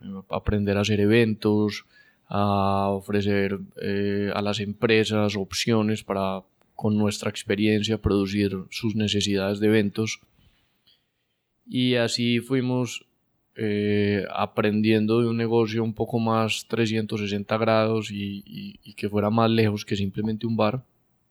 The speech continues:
En el dos mil once se nos da la oportunidad de una nueva locación para cambiar a Cucaramácara,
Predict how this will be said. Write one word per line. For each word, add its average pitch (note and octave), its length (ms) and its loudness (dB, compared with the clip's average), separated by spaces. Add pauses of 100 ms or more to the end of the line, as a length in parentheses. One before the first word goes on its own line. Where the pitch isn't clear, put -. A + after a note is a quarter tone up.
(1200)
En A2 160 0
el A2 120 4
dos A2 200 0
mil A2+ 200 -2
once C3 280 2
se A#2 100 -2
nos A2 160 0
da A2 100 0
la A2 60 0
oportunidad A2 840 0
de A2+ 120 -2
una A#2+ 160 0
nueva A#2+ 300 2
locación A2+ 840 -2 (640)
para G#2+ 280 0
cambiar G#2+ 420 0
a A#2 60 0
Cucaramácara, A2 920 0